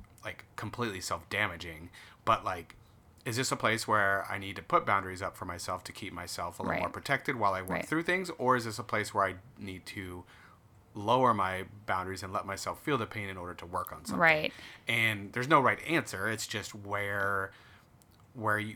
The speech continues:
Speaker 1: where one is in their development and whether or not it's the time to put the wall down and let,
Speaker 2: Yeah.
Speaker 1: let the
Speaker 2: <laughs>
Speaker 1: external forces in to create change, or if it's time to put up boundaries so that you can kind of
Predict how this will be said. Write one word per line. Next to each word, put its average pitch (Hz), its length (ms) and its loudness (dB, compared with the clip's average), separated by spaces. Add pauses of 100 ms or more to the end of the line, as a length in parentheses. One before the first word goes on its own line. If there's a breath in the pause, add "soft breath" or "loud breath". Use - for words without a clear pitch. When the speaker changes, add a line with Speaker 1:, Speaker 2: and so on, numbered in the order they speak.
Speaker 1:
where 107 220 4
one 104 280 2
is 104 400 -2
in 101 280 -4
their 98 160 2
development 98 600 0
and 92 640 -4
whether 95 240 0
or 95 60 0
not 90 300 -2 (840)
it's - 400 -4
the 95 160 -8
time 98 400 2
to 95 300 -6 (280)
put 107 160 -2
the 104 60 -6
wall 95 220 2
down 110 320 6
and 95 460 -4 (140)
let, 107 280 -2 (280)
Speaker 2:
Yeah. 165 300 4
Speaker 1:
let 160 80 6
the 107 240 2 (520 loud breath)
Speaker 2:
<laughs> 185 260 -2
Speaker 1:
external 127 360 8
forces 127 460 6
in 135 240 6
to 120 380 4
create 120 340 4
change, 143 320 4
or 104 240 4
if 101 100 2
it's 107 120 -8
time 104 160 2
to 98 60 -8
put 139 180 2
up 113 120 6
boundaries 104 440 2
so 107 140 -4
that 90 120 -8
you 95 80 -10
can 98 140 -14
kind 101 200 -2
of 92 180 -6